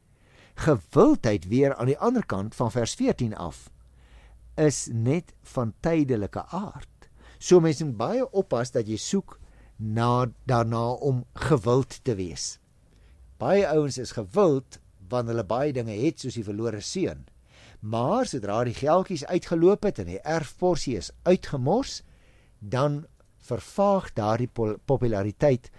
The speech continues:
want dit was 'n goedkoop populariteit. Kom ons kyk eers na vers dertien. "'n Jong man wat arm is, maar verstandig,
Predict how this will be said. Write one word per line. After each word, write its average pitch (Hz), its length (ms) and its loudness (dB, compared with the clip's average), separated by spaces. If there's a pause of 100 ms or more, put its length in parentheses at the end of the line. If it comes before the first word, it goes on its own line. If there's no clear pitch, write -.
(220)
want 113 240 -2
dit 107 100 -4
was 104 200 -4
'n 95 100 -6
goedkoop - 680 -4 (360)
populariteit. 104 920 -2 (460)
Kom 196 200 2
ons 233 180 -2
kyk 185 260 0
eers 151 380 0
na 113 120 -6
vers 104 340 -6
dertien. - 500 -14 (1120)
"'n 160 180 8
Jong 269 320 2
man 170 220 2
wat 120 260 -2
arm 165 340 -2
is, 113 300 -8
maar 101 200 -6
verstandig, 170 840 -8